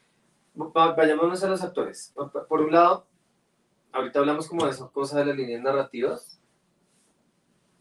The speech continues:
Eh, y por otro lado, pensemos en, en los actores. ¿Qué tal estuvo don, don Oppenheimer?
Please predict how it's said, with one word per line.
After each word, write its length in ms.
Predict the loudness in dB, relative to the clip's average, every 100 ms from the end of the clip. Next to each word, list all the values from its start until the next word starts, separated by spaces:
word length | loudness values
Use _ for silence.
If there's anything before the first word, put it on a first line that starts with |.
| _ _ -8
Eh, 460 | -6 -2 -2 -4 -6
y 80 | -4
por 140 | -2
otro 200 | -2 2
lado, 240 | 2 2
pensemos 580 | 2 -2 -2 -6 -8 -8
en, 280 | -8 -8 -10 -12 -16 -20 -20 _ _ -8
en 160 | -4 -2
los 140 | -4
actores. 380 | -6 -6 -6 -4
¿Qué 120 | -4
tal 180 | 0 2
estuvo 560 | 0 0 0 2 2 0
don, 580 | -2 -4 -6 -10 -14 -16 _
don 160 | -6 -4
Oppenheimer? 600 | -4 -8 -6 -8 -8